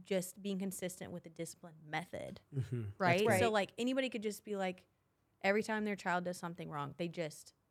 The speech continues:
Speaker 1: put 'em in timeout.
Speaker 3: Mm-hmm.
Speaker 1: Like, right? They're
Speaker 2: Mm-hmm.
Speaker 1: just consistent.
Speaker 3: Mm-hmm.
Speaker 1: But that doesn't mean they're actually forming their child in the way that they should go.
Speaker 3: Mm-hmm.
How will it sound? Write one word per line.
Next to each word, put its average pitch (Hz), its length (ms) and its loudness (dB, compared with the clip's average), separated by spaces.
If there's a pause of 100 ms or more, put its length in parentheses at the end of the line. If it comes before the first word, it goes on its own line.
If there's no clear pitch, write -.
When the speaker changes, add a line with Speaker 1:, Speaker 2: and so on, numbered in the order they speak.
(120)
Speaker 1:
put 180 140 -2
'em 165 100 -2
in 135 80 -8
timeout. - 340 -12 (380)
Speaker 3:
Mm-hmm. 202 80 0
Speaker 1:
Like, 262 180 4
right? 196 220 4
They're 143 120 6
Speaker 2:
Mm-hmm. 208 80 4
Speaker 1:
just - 200 2
consistent. - 580 -6 (120)
Speaker 3:
Mm-hmm. 226 160 2 (280)
Speaker 1:
But 233 300 6
that 233 180 4
doesn't 254 320 2
mean 240 220 0
they're 220 220 0
actually 196 840 -2 (300)
forming 202 340 -2
their 180 140 -2
child 175 320 -2
in 175 80 -6
the 160 60 -12
way 160 160 -6
that - 160 -8
they - 100 -8
should - 240 -12
go. 202 580 2
Speaker 3:
Mm-hmm. 135 180 -12